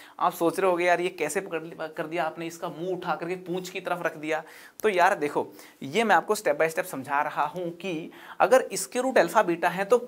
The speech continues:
क्यों इसके root वन by alpha, one by beta होंगे। ये बात समझते हैं। आइए देखो, मैंने क्या किया, मैंने क्या किया, Divide कर दिया दोनों तरफ, divide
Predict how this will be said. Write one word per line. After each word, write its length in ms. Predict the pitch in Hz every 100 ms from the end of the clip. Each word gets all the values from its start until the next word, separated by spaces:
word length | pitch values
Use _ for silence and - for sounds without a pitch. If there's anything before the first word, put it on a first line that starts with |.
| -
क्यों 440 | - 359 240 185 226 - -
इसके 340 | 208 - - 277
root 260 | 185 214 220
वन 220 | 165 151
by 120 | 170
alpha, 260 | 139 135 175
one 120 | 127
by 140 | 143 151
beta 280 | 117 151 156 -
होंगे। 240 | 104 101 _ -
ये 120 | 208
बात 200 | 160 151
समझते 340 | - 123 - 113
हैं। 80 | -
आइए 260 | 135 107 - _ _ _ _ _ - -
देखो, 260 | 143 147 - - _ - - _ _ _ _ _ - - -
मैंने 180 | 233 269
क्या 160 | 254
किया, 260 | 240 165 113 - - - _ - - - _ _ - - -
मैंने 180 | 185 214
क्या 120 | 220
किया, 160 | 226 247
Divide 640 | 170 175 180 185 233 240
कर 120 | 226 131
दिया 240 | 120 123 143
दोनों 280 | 123 160 196
तरफ, 380 | 175 117 104 - - - - - - - - - _ - - - _ - - 151 151
divide 580 | 202 196 190 233 247